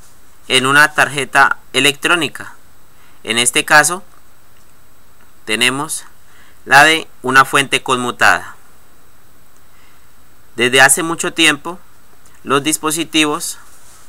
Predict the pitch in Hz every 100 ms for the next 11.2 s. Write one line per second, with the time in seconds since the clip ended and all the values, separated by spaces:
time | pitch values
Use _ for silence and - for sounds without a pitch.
0 | - - - - - - - - 127 127
1 | 113 135 131 151 - - - 147 135 147
2 | 139 151 - 151 170 202 - - - -
3 | - 147 139 131 - 139 - 131 135 147
4 | 143 147 175 - - - - - - -
5 | - 170 - 165 165 170 170 170 165 165
6 | 170 202 - - - - - - - -
7 | - - 139 139 135 135 - 131 113 98
8 | - - - - - - - - - -
9 | - - - 131 139 123 - 143 143 165
10 | - 160 160 156 165 147 113 - 123 135
11 | 151